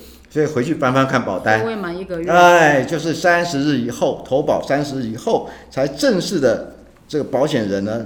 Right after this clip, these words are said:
Speaker 1: 才扛负起这个给付的责任。所以呢，代表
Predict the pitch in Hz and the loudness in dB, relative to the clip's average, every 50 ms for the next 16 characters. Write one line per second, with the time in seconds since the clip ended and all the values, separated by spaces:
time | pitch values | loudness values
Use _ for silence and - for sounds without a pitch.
0 | - - - - 110 107 - - 110 113 135 131 - 135 120 90 98 90 - 120 | -10 -12 -10 -8 -8 -8 -6 -6 -6 -6 -6 -6 -8 -10 -10 -8 -10 -8 -8 -6
1 | 107 107 - - 95 80 - 135 117 98 95 95 - 95 98 107 135 135 98 87 | -8 -8 -8 -8 -12 -12 -10 -8 -6 -6 -6 -6 -8 -8 -6 -4 -2 -2 -4 -4
2 | - - - - - - - - - - - - 226 247 220 190 185 196 196 196 | -6 -16 -20 -20 -20 -20 -20 -20 -20 -12 -4 2 2 4 4 6 4 4 4 2
3 | - - 240 214 175 135 160 113 104 | 2 2 4 4 4 4 2 2 2